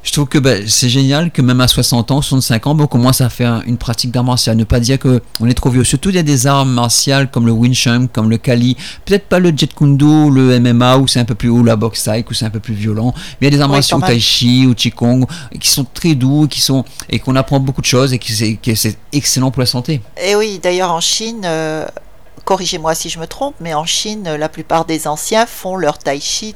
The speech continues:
Speaker 2: tous les jours dans
Speaker 1: Et
Speaker 2: la
Speaker 1: c'est
Speaker 2: rue, et cetera, quoi.
Speaker 1: Et c'est prouvé scientifiquement que ça rallonge la vie.
Speaker 2: Ouais.
Speaker 1: Et c'est ça.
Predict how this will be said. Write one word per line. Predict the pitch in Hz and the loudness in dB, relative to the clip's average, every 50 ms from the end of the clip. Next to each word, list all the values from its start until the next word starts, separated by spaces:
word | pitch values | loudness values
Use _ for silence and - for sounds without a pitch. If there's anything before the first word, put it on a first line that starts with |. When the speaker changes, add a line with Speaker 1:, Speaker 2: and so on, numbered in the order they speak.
| - - | -14 -14
Speaker 2:
tous | - 202 202 208 | -12 -10 -10 -10
les | 185 170 160 160 | -8 -6 -6 -4
jours | 151 - - 185 202 214 208 180 | -4 -6 -8 -6 -6 -4 -4 -4
dans | 156 160 151 | -2 -2 -2
Speaker 1:
Et | 151 | 0
Speaker 2:
la | 147 143 | -2 -4
Speaker 1:
c'est | 151 151 160 | -4 -4 -8
Speaker 2:
rue, | 185 196 208 214 202 | -10 -8 -8 -10 -10
et | 190 156 - - | -10 -10 -12 -12
cetera, | - - - - - 175 185 170 160 - | -14 -14 -12 -12 -12 -10 -10 -12 -12 -12
quoi. | - - | -8 -6
Speaker 1:
Et | 113 | -4
c'est | 104 - 117 - | -4 -4 -4 -6
prouvé | - - - - 123 117 135 131 | -10 -12 -10 -10 -6 -4 -4 -4
scientifiquement | - 139 123 - 120 107 - - 110 - - 117 123 139 147 | -2 -4 -4 -6 -8 -10 -10 -12 -12 -8 -6 -4 -4 -4 -4
que | - 117 | -4 -4
ça | - - 101 | -4 -4 -6
rallonge | 98 104 107 110 104 107 117 117 104 | -8 -8 -8 -6 -4 -2 -2 -2 -4
la | 101 107 110 | -4 -6 -8
vie. | 101 110 135 143 139 123 - - - - - - - - - - - - - | -6 -8 -8 -8 -8 -10 -14 -18 -20 -20 -20 -20 -20 -20 -20 -20 -20 -14 -10
Speaker 2:
Ouais. | 175 175 170 160 156 - - - - - 151 95 | -8 -6 -6 -6 -8 -12 -20 -20 -20 -18 -14 -10
Speaker 1:
Et | |
c'est | 95 - - 98 | -8 -8 -8 -6
ça. | - - 120 131 131 | -8 -8 -8 -8 -10